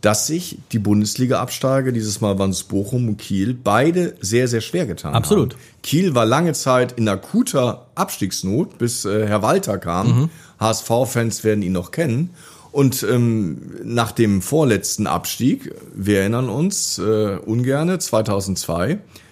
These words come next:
Speaker 1: sind wir leicht zweitausenddrei in die dritte Liga abgestiegen. Wir kennen das also. Und auch daran erinnere ich, dann war das Stadion nämlich nicht mehr voll.
Speaker 2: Mhm.
Speaker 1: Und dann haben viele Leute, ein Fehler, den sie bis heute bedauern, gesagt,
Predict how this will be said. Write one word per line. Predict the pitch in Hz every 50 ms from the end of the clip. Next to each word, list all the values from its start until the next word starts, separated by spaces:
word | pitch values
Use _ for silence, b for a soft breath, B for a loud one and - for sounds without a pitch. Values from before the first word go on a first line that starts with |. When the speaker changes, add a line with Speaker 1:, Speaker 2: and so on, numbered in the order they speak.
| B
Speaker 1:
sind | B - - 139 127 131
wir | 135
leicht | 120 113 107 107 113 123 - -
zweitausenddrei | - - 131 127 120 117 123 117 113 110 113 120 107 98 98 98 92 92 98 95
in | 104 131
die | 131 131
dritte | 131 117 98 95
Liga | 92 90 87 90 85
abgestiegen. | - - - - 135 - - 92 85 80 82 82 80
Wir | 92
kennen | - - 190 196
das | 123 90 - -
also. | - - 76 78 78 78 82 82 - B B B B B B
Und | B 139 139 135 -
auch | 117 110 95 95
daran | - 185 247 262 220 143 110
erinnere | 101 73 60 78 90 87 80 82 80 69
ich, | - 165 180 - - b b b b b b b b b b b _ _ -
dann | 127 120 113 117 151 180 175 -
war | 131 135
das | 151 151 143
Stadion | - 151 139 139 139 143 139
nämlich | 135 135 135 127 - -
nicht | 170 214 208 - - -
mehr | - - -
voll. | - - - - -
Speaker 2:
Mhm. | 113 110 127 185 - b b b b b
Speaker 1:
Und | b - 92
dann | 104 104 104
haben | 101 98
viele | - - - 180 208 214
Leute, | 180 160 135 131 135 139 127 131 123 117 98 - - -
ein | - 104
Fehler, | 92 - 113 107 101
den | 95 98 101
sie | 92 87 85
bis | 90 87 -
heute | - 123 151 151 160
bedauern, | 147 147 127 107 101 98 101 104 104 104
gesagt, | 101 92 104 98 92 - -